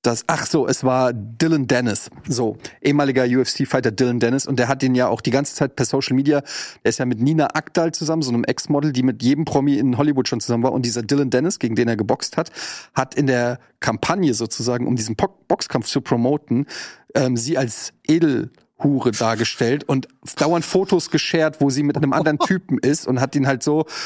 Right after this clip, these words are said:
Speaker 1: um das anzuheizen. Und es
Speaker 2: Boah,
Speaker 1: ging
Speaker 2: das
Speaker 1: richtig
Speaker 2: ist
Speaker 1: heiß
Speaker 2: aber,
Speaker 1: her.
Speaker 2: das über, über einen
Speaker 1: Bei der
Speaker 2: Partner
Speaker 1: Pressekonferenz
Speaker 2: zu
Speaker 1: hat er
Speaker 2: machen.
Speaker 1: einem, einem anderen Mikrofon ins Gesicht geschlagen und so weiter. Es ging heiß her, und dann kam der, kam der Boxkampf. Und dieser X Q C, dieser Streamer, hat achthunderttausend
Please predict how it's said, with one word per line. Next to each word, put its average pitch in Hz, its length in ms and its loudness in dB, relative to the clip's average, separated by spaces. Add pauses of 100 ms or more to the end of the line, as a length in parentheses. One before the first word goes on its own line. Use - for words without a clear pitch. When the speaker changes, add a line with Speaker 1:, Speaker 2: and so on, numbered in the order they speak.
Speaker 1:
um 135 140 0
das - 260 -2
anzuheizen. 123 680 -2
Und 117 60 2
es 117 60 -2
Speaker 2:
Boah, 143 60 0
Speaker 1:
ging 139 120 0
Speaker 2:
das 123 120 2
Speaker 1:
richtig 123 160 -4
Speaker 2:
ist 151 60 2
Speaker 1:
heiß 139 100 0
Speaker 2:
aber, 156 100 2
Speaker 1:
her. 170 160 4
Speaker 2:
das 185 140 0
über, 175 260 0
über 147 160 4
einen 127 80 -2
Speaker 1:
Bei 151 80 2
der 147 80 2
Speaker 2:
Partner 185 160 0
Speaker 1:
Pressekonferenz 165 680 0
Speaker 2:
zu 170 80 0
Speaker 1:
hat 139 80 0
er 139 60 2
Speaker 2:
machen. 139 120 2
Speaker 1:
einem, 143 160 2
einem 131 120 2
anderen 135 280 2
Mikrofon 170 500 2
ins 147 160 -2
Gesicht 147 380 -4
geschlagen 147 400 0
und 143 80 0
so 147 60 0
weiter. 143 140 2
Es 131 120 -2
ging 151 180 0
heiß 151 200 -2
her, 170 60 2
und 160 40 0
dann 139 80 2
kam 147 160 2
der, 135 120 2
kam 160 200 -2
der 147 100 2
Boxkampf. - 640 -2 (1400)
Und 156 180 0
dieser 156 220 0
X - 160 -4
Q 175 140 0
C, 196 240 0
dieser 131 220 0
Streamer, 147 560 0
hat - 200 -2
achthunderttausend 170 1300 -2